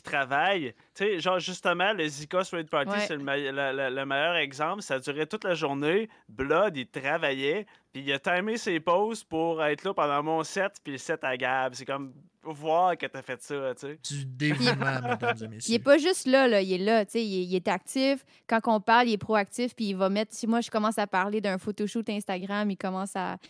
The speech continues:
Speaker 2: Il a déjà écrit... Je pense avant même que je commence à parler, il sait où je m'en vais, puis il a, <laughs> il me co-,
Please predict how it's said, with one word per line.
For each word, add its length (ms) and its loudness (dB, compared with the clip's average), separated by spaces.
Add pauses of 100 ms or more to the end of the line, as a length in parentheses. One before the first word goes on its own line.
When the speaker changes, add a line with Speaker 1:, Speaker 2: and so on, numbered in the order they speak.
(140)
Speaker 2:
Il 40 0
a 40 0
déjà 280 8
écrit... 460 4
Je 60 -4
pense 160 4
avant 160 8
même 140 4
que 100 0
je 100 -6
commence 280 -2
à 80 -2
parler, 280 4
il 140 4
sait 140 0
où 120 4
je 60 0
m'en 180 4
vais, 140 4
puis 140 -2
il 80 4
a, 40 6
<laughs> 480 4
il 120 10
me 40 4
co-, 240 8